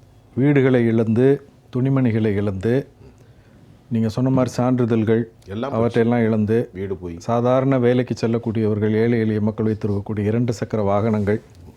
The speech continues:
Speaker 1: ஆடு, மாடு, கோழி வளர்ப்பு எல்லாம் போச்சு. அவர்கள் நிர்கதியாக அந்த வெள்ளத்தால் பாதிக்கப்பட்ட இந்த கொடுமைகளை தாண்டி மிகப்பெரிய வேதனை என்னவென்றால், தமிழ்நாடு அரசு,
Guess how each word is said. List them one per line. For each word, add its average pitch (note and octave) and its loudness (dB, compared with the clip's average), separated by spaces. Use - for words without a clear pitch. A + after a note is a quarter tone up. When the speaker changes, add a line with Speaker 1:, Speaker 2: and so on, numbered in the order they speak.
Speaker 1:
ஆடு, A2+ 0
மாடு, A2+ 0
கோழி A2+ 0
வளர்ப்பு G#2+ -2
எல்லாம் B2 0
போச்சு. A#2 -4
அவர்கள் B2 0
நிர்கதியாக C#3+ 2
அந்த A2+ 0
வெள்ளத்தால் E3 4
பாதிக்கப்பட்ட C3 2
இந்த D3+ 2
கொடுமைகளை C3+ 2
தாண்டி A#2 0
மிகப்பெரிய D#3 2
வேதனை C#3+ 4
என்னவென்றால், G#2+ 0
தமிழ்நாடு C#3+ 4
அரசு, A#2+ 0